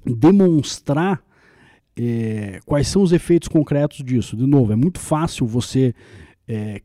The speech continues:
criar a expectativa de que certos benefícios sociais serão obtidos a partir da atuação do Estado,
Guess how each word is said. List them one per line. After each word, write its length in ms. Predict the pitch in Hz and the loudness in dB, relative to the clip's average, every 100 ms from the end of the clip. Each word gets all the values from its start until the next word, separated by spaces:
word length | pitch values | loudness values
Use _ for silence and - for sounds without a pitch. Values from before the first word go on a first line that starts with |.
| _ | _
criar 520 | 139 131 139 151 180 - | -2 0 0 -2 -4 -4
a 80 | |
expectativa 880 | 131 - - 143 - 131 - 196 208 | -6 -4 -6 -6 -10 -10 -6 -6 -6
de 80 | 170 | -8
que 80 | - | -8
certos 380 | 170 165 - 139 | -6 -4 -6 -6
benefícios 720 | 147 147 131 - 143 - 123 | -2 -2 -2 -4 -6 -6 -6
sociais 440 | 139 - 131 120 | -4 -4 -6 -6
serão 260 | - 131 156 | -4 0 0
obtidos 460 | 139 - 165 151 | -2 -2 -2 0
a 80 | 143 | -2
partir 380 | - 127 - 135 | -2 -6 -2 -4
da 120 | 120 | -2
atuação 340 | 110 113 - 110 | -6 -6 -6 -8
do 60 | |
Estado, 420 | - 131 127 180 | -6 -6 -2 -2